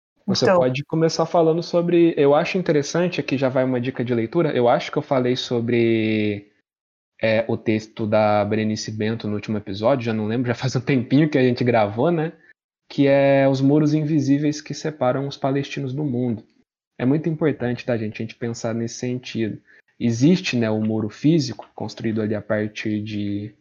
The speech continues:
Speaker 1: por volta de dois mil e vinte, dois mil e um, mas também existem os muros invisíveis, né, que separam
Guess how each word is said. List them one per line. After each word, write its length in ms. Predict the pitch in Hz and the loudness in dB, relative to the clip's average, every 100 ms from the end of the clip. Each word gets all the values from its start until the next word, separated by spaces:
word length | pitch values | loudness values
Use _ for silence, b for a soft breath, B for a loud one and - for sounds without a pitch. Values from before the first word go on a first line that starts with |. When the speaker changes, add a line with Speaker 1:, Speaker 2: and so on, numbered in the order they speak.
| _ | _
Speaker 1:
por 100 | - | -10
volta 220 | 107 101 107 | -8 -8 -8
de 60 | |
dois 180 | 110 104 | -6 -4
mil 120 | 107 104 | -4 -6
e 40 | |
vinte, 200 | 107 - | -8 -10
dois 260 | 113 107 107 | -6 -6 -2
mil 120 | 110 | -2
e 100 | 104 | 0
um, 220 | 139 180 180 _ _ _ _ - | 0 -2 -6 _ _ _ _ -4
mas 180 | 135 | -4
também 320 | - 143 135 143 | 0 2 2 2
existem 440 | 135 143 147 151 | 0 -2 -2 -4
os 100 | 139 | -2
muros 300 | 139 139 135 | -2 -2 -2
invisíveis, 720 | 135 143 147 131 151 117 104 | -4 -4 -2 0 0 0 -4
né, 180 | 104 101 | -6 -8
que 140 | - | -12
separam 560 | - 107 - 104 107 120 | -12 -12 -6 -6 -6 -10